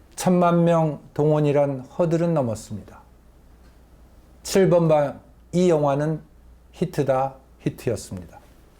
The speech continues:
영화가 원래 있었던 실화를 토대로 만들어졌답니다. 지금은 목사님이 된 어느 만화가게 주인 아저씨가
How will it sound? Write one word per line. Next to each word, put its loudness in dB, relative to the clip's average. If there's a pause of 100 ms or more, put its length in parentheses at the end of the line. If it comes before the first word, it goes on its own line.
(1500)
영화가 4
원래 4
있었던 -2
실화를 0
토대로 0
만들어졌답니다. -4 (1160)
지금은 0 (140)
목사님이 0
된 0 (420)
어느 2 (520)
만화가게 0
주인 -2
아저씨가 -2